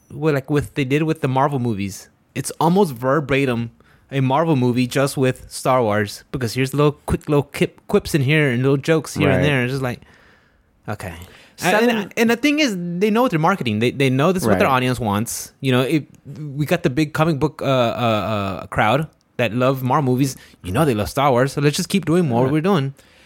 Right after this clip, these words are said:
Speaker 2: Uh, seven was solid. Eight was okay. And nine was just kinda like, huh? Like, that's how I felt about it. Like, what? What's going on here? Like, I didn't,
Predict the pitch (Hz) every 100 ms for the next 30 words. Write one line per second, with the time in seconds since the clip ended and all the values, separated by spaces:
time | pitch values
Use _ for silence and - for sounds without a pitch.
0 | - 147 156 156 226 240 269 180 - 120
1 | 110 113 113 110 104 _ - 139 156 180
2 | - 156 147 127 - - - 247 254 -
3 | 80 98 104 117 127 - _ _ _ -
4 | 117 139 160 208 202 185 185 - 185 180
5 | 170 147 113 92 117 139 180 214 - -
6 | - 104 - - 131 151 175 143 - 131
7 | 120 104 98 95 92 98 156 165 147 -
8 | 170 180 185 202 208 131 107 117 120 110